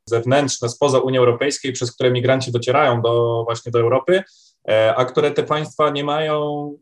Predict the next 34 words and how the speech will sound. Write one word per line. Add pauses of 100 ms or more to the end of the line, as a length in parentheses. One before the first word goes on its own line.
(320)
demo-, (140)
mają
problem
z
demokracją, (100)
takie
właśnie
jak
na
przykład
Białoruś
albo
Turcja. (340)
W
jak-,
i,
i,
czy
Unia
Europejska,
czy
organy
Unii
Europejskiej
mają
jakiś
konkretny
plan (100)
dogadania
się
z
tymi
państwami
i